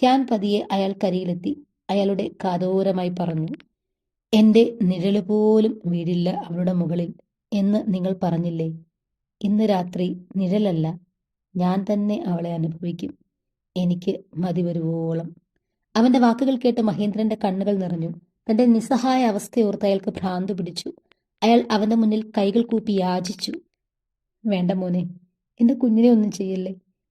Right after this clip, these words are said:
എന്റെ സ്വത്തും സമ്പത്തും ബിസിനസ്സും മുഴുവനും നിനക്ക് തരാം. ഈ നാട്ടിൽ നിന്ന് വേറെ എവിടെയെങ്കിലും ഞങ്ങൾ പൊയ്ക്കോളാം. മോളെ ഒന്നും ചെയ്യല്ലേ.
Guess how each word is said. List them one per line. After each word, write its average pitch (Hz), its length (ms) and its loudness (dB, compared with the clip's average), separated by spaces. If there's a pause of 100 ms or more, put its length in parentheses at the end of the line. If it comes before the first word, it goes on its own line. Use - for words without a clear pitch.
എന്റെ 226 160 4
സ്വത്തും 240 600 -2
സമ്പത്തും 233 720 0
ബിസിനസ്സും 240 600 0
മുഴുവനും 277 440 6
നിനക്ക് 226 280 2
തരാം. 190 300 -4 (460)
ഈ 277 100 10
നാട്ടിൽ 247 440 4
നിന്ന് 254 180 4
വേറെ 226 180 4
എവിടെയെങ്കിലും 277 420 4
ഞങ്ങൾ 240 180 6
പൊയ്ക്കോളാം. 196 640 -2 (220)
മോളെ 180 280 -2
ഒന്നും 185 180 -4
ചെയ്യല്ലേ. 185 540 -6